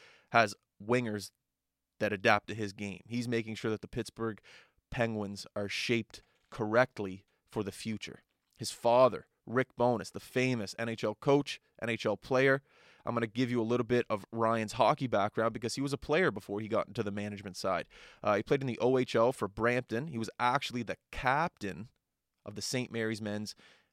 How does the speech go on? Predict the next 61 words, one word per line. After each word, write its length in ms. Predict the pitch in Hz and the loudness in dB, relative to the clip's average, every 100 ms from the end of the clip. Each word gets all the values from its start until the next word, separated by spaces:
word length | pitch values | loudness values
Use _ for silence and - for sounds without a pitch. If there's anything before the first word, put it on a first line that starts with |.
| _ _ 104 | _ _ -8
university 680 | 107 110 101 107 - 98 | -4 -4 -2 -4 -4 -8
hockey 500 | 87 - 104 107 - | -10 -2 0 0 -2
team. 240 | 95 - 78 | -14 -12 -8
He 80 | 117 | -4
was 80 | |
the 80 | 127 | -4
captain 380 | - 143 143 131 | 2 4 4 2
of 40 | |
that 160 | 113 101 | 0 0
team, 200 | - 82 | -4 -12
so 100 | - | -10
Steiny 420 | - - 123 127 | -4 0 0 -2
coached 320 | - 120 120 | 0 0 0
him, 140 | 131 135 _ - - - | -4 -8 _ -20 -6 0
uh, 260 | 113 117 | 4 4
and 120 | 107 120 | 4 0
then 80 | |
he 60 | 117 | 2
had 120 | 120 | 4
a 20 | |
little 200 | 120 131 | 4 2
stint, 500 | 127 - 131 127 - | -2 -4 -2 -2 -4
uh, 400 | 107 107 104 95 73 | 0 2 2 2 0
in 140 | 113 107 | -4 -4
the, 280 | 101 87 - - | -4 -4 -8 -8
uh, 200 | 101 92 - | -4 -4 -4
professional 480 | 117 135 147 123 110 | -2 2 2 2 0
hockey, 280 | 104 - | 0 0
playing 240 | 120 117 117 | -4 -4 -4
in 60 | |
the 80 | 104 - | -6 -8
East 180 | 120 - | -10 -2
Coast, 320 | 110 113 - - - | -2 -2 -6 -20 -14
playing 200 | - 110 | -6 -6
for 80 | 104 | -6
the 120 | 104 - | -10 -8
Ontario 640 | 101 85 127 117 110 101 - | -10 -8 -4 0 0 -2 -4
Reign. 340 | 113 123 127 117 | -6 -6 -6 -6
After 360 | - 135 139 123 | 2 4 4 2
that, 300 | 120 123 - - - - - | 4 4 4 -2 -20 -14 -2
uh, 160 | 107 | 0
he 160 | 104 110 | 0 -2
moved 260 | 123 123 | -2 -2
on 200 | 113 113 | 0 0
to 100 | 110 | -2
the 80 | 104 | -6
management 540 | 104 113 120 110 113 - | -4 -4 -4 -4 -8 -2
side. 360 | 117 110 113 | 2 4 4
He 80 | 107 | 0
was 120 | 110 | 0
actually 280 | 113 127 127 | 0 2 -2
the 100 | 104 | -4
team 300 | - 131 123 | -6 -6 -4
manager 420 | 113 127 123 101 | -2 -2 -2 -4
for 100 | 110 | -4
the 140 | 107 104 | -4 -4
Atlanta 400 | 95 110 113 104 | -4 -6 -4 -6
Thrashers. 600 | - 107 120 123 98 110 | 2 6 6 4 -6 -8
Remember 180 | 110 104 | -6 -4
that 240 | 104 123 | -2 -2
team? 260 | 143 143 | -4 -6